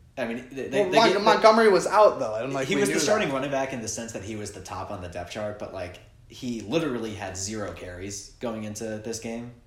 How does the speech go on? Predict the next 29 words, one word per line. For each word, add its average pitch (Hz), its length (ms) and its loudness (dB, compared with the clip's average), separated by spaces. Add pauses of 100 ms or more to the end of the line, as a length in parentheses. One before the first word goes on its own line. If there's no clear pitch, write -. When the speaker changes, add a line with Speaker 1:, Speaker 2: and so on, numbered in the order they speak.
(240)
Speaker 1:
and 107 200 -8
they 107 100 -4
gave 117 200 -4
him 98 220 -10
one 90 240 -10
carry. - 400 -18
They 117 80 -6
gave 233 140 -6
him 226 60 -6
Speaker 2:
Yeah, 240 320 4
I 247 120 4
don't 196 120 8
Speaker 1:
one 131 200 2
Speaker 2:
know. 175 120 2
I, - 240 4
Speaker 1:
carry. - 120 -8
<laughs> 170 120 -6
Speaker 2:
I 220 100 8
like 147 300 4
it. 143 440 0
Us-, 170 260 -2
like, 175 200 6
so, - 240 2
like, 175 140 8
if 165 120 -2
you're 190 140 2
Quinn, 185 280 2
Speaker 1:
Yeah. 156 60 0
Speaker 2:
like, 143 200 0